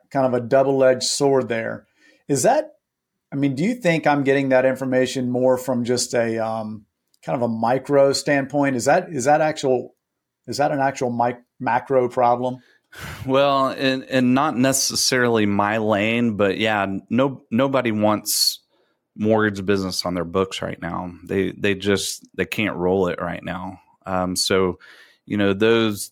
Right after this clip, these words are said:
Speaker 2: those jumbo opportunities that you've seen in the past are not gonna be there. Those portfolio opportunities that you've seen in the past are not gonna be there. Um,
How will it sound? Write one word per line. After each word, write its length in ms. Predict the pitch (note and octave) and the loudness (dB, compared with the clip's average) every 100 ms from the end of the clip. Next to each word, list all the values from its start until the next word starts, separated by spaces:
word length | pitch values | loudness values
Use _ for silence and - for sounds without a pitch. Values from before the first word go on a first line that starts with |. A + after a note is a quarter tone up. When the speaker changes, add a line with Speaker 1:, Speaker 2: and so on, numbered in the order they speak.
| - | 0
Speaker 2:
those 280 | A2 G#2 | 0 0
jumbo 560 | G2 - A2+ A2+ A2+ A2+ | -4 -4 -2 2 2 2
opportunities 1000 | F2+ A2 A#2 G#2 - A2+ A2 A2 G#2 G2 | 2 0 -2 -4 -4 -4 -2 -2 -2 -2
that 160 | G#2 | -4
you've 120 | G#2+ G2 | -6 -6
seen 260 | - A2 | -4 -2
in 100 | G#2+ | 0
the 80 | G2+ | -2
past 540 | - G#2+ G#2 G#2 - | -2 -2 -2 -2 -4
are 80 | G2+ | -4
not 260 | G2 G2+ - | -2 -2 -2
gonna 140 | G2+ | -6
be 260 | F#2+ G2 G2+ | -4 -4 -2
there. 320 | G2+ G2+ G2+ | 0 0 0
Those 220 | F#2+ F#2 | 0 -4
portfolio 1080 | - - G2 - A2 G#2 G#2 G#2 G2+ G2+ G2 G2 - _ _ | -6 -4 -4 -4 -2 0 2 4 4 4 0 -4 -18 _ _
opportunities 960 | G2+ G2 G#2+ G#2+ A#2+ A2 G#2 G#2 G2+ F#2+ | -4 -2 -4 -4 -4 -2 -2 -2 -4 -2
that 180 | F#2+ - | -4 -4
you've 140 | F#2 | -8
seen 280 | - G#2+ G2+ | -8 -4 -2
in 140 | G2 | -2
the 60 | G2 | -4
past 420 | - G2+ G2 - | -4 -4 -4 -4
are 60 | G2 | -2
not 240 | G2 G2 | -2 -2
gonna 160 | G2 F#2+ | -4 -4
be 200 | G2+ G2 | -4 -2
there. 440 | G2 G2 G2 G2 _ - _ _ - | 0 2 2 -2 _ -20 _ _ -10
Um, 680 | F#2 F#2 F#2 F2+ F2+ E2+ | -2 0 0 0 -4 -8